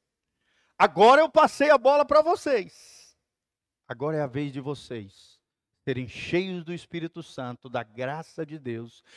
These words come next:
irem por todo o mundo pregando o Evangelho, ensinando todas as coisas que eu vos tenho ensinado, batizando-os em nome do Pai, curando os enfermos, sarando os feridos, libertando as pessoas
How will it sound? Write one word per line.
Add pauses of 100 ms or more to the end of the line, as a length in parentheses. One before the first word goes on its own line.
(240)
irem
por
todo
o
mundo
pregando
o
Evangelho,
ensinando
todas
as
coisas (320)
que
eu
vos
tenho
ensinado,
batizando-os
em
nome
do
Pai, (760)
curando
os
enfermos,
sarando
os
feridos,
libertando
as
pessoas